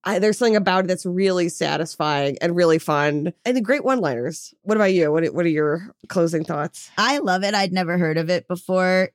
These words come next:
Speaker 2: You guys, I'd never heard of it before you asked me to watch it. I'm so
Speaker 1: Mm-hmm.
Speaker 2: glad I did. I do love all of the unsubtlety about it. I do agree. Like,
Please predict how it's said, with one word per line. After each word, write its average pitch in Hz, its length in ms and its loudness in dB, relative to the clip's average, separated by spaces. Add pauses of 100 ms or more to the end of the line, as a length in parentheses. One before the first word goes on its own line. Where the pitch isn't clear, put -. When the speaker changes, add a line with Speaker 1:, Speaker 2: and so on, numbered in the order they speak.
Speaker 2:
You 185 160 -2
guys, 175 440 -2
I'd 208 140 0
never 240 180 -2
heard 196 160 0
of 190 100 -2
it 220 100 -6
before 185 280 -2
you 170 360 2
asked 165 260 0
me 170 100 0
to 160 80 0
watch 156 300 -2
it. 214 240 -4 (380)
I'm 185 120 0
so 190 200 0
Speaker 1:
Mm-hmm. 190 80 2
Speaker 2:
glad 208 220 2
I 190 100 2
did. 175 440 -2 (120)
I 196 160 2
do 196 300 2
love 175 340 2 (360)
all 175 240 4
of 165 120 0
the 170 80 2
unsubtlety 147 680 0
about 127 280 -6
it. 131 200 -10 (140)
I 175 200 2
do 175 260 2
agree. 160 420 0
Like, 156 180 -2